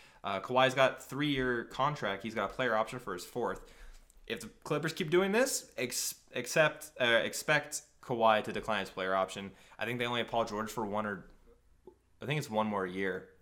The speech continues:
'Cause they got him via trade. Oh, no, three more years 'cause he signed the contract in the offseason. Um, but they got him via trade and they gave up so much for him. So, also, free agency's coming up. I don't know how they're gonna be able to afford all these players coming back, uh, with all their expiring contracts. These players are gonna get offered much bigger contracts from other teams.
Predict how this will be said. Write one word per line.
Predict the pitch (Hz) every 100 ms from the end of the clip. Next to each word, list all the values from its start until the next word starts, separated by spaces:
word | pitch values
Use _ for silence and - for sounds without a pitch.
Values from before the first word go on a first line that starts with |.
| _ _ _ _ _ - 131
'Cause | 120
they |
got | 110 104
him |
via | 101 95
trade. | -
Oh, | 160
no, | 143
three | - 165
more | 127
years | 101 92
'cause | 113
he | 110
signed | 123 107
the |
contract | 113 110 101
in | 101
the |
offseason. | 98 - 92 90 - - - -
Um, | 104 104 98 90 -
but | 113
they | 117
got | 131
him | 131
via | 113
trade | 110 135
and | 117
they |
gave | 101 107
up | 107 -
so | 113
much | 104 -
for | 110 101 87
him. | 85
So, | - 95 - - _ -
also, | 180 160
free | - 160
agency's | 156 151
coming | - 143
up. | 143 135 -
I | 139
don't |
know | 139
how | 131
they're | 127
gonna | 117 107
be |
able | 104
to | 95
afford | 107 98 95 - _ -
all | 101 101
these | 98
players | - 104 95 -
coming | 95 95
back, | 87 85 - _
uh, | 90 90 78
with | 92 95
all |
their | 92
expiring | 95 104 95
contracts. | 98 98 - -
These | 98
players | 113 101 101
are | 101
gonna | 98
get | 95 90
offered | 90 98
much | 95 95
bigger | 101 98
contracts | - 98 107 -
from | 98
other | 95 92
teams. | - 123 120